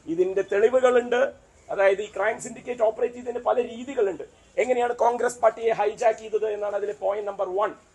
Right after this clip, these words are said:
കോൺഗ്രസ് പാർട്ടിയിലെ തീരുമാനങ്ങൾ എടുക്കുന്നതിൽ എങ്ങനെയായിരുന്നു ഇവർ മാത്രം പങ്കുകൊണ്ടിരുന്നത്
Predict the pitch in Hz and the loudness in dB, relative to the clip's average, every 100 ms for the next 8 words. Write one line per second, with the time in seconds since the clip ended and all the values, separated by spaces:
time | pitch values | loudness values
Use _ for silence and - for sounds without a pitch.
0 | _ - - 190 226 240 226 220 226 226 | _ -14 -2 0 0 0 2 2 2 -2
1 | 226 220 254 247 226 226 208 202 208 208 | -2 -2 -2 2 2 4 2 2 2 2
2 | 208 226 - - - - 214 247 247 226 | 6 4 4 -16 -12 -4 0 2 4 4
3 | 226 226 202 208 220 - 202 - - 247 | 4 0 -2 0 0 0 0 -2 -2 -4
4 | 233 214 214 220 214 214 214 214 | -2 -2 -2 -2 -2 -2 -2 0